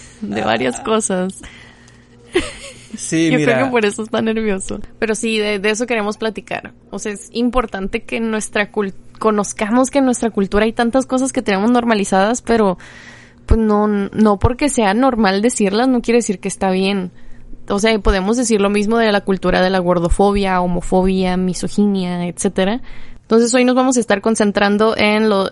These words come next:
Speaker 1: en estos tres temas, que son el racismo, el clasismo y la pigmentocracia, que es lo que me refería cuando dije lo de prieto. <laughs> Que es muy gracioso, porque fíjate que el lugar al que íbamos a jugar beer pong se llama El Prieto.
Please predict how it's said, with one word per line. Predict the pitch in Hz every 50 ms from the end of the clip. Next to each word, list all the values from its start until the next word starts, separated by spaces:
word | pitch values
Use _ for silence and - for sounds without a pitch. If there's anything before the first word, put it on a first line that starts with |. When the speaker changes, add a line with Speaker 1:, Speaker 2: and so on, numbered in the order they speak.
| -
Speaker 1:
en | - 196
estos | 196 196 - 220 214 -
tres | - 208 202 -
temas, | - - 202 202 208 220 233 -
que | - 208
son | 196 - 190 190 190 196
el | 196 190 185
racismo, | 180 185 - - 233 233 226 240 240 240
el | 233 214
clasismo | - - 196 190 226 214 202 233 233 240 240 - - - - - - -
y | - 330 370 320 294 269 247
la | 226 220 220
pigmentocracia, | - 220 202 214 208 202 202 202 - 190 - - - 175 180 - - - - - - - - - - - -
que | 214 202
es | 185 -
lo | 202 196 190
que | - 190 180 175 175 165 - - - - -
me | - 202 208
refería | 214 214 - 214 202 202 196 196 196 190 -
cuando | - 196 196 190
dije | 185 180 185 175 185 180
lo | 180 180 175
de | 175 170
prieto. | - - 185 180 180 170 - - -
<laughs> | 185 - - 320 226 151 - 247 - 185 - 214 202 175 - - 180 - - 285 320 330 277 - - - - - - - - 226 202 -
Que | 330
es | 320 330
muy | 359 370
gracioso, | 359 370 370 370 370 370 349 370 330
porque | 302 311 262 285
fíjate | 247 285 294 349 339 - 349
que | - 349
el | 339
lugar | 285 254 247 247
al | 269 294 285
que | - 269
íbamos | 254 254 262 269 285 294 -
a | 285 254
jugar | 233 240 226 233
beer | 240 254 262 262
pong | 277 269 269
se | 262 233
llama | 220 214 226
El | 226 226
Prieto. | 220 - - 226 220 - - 190 185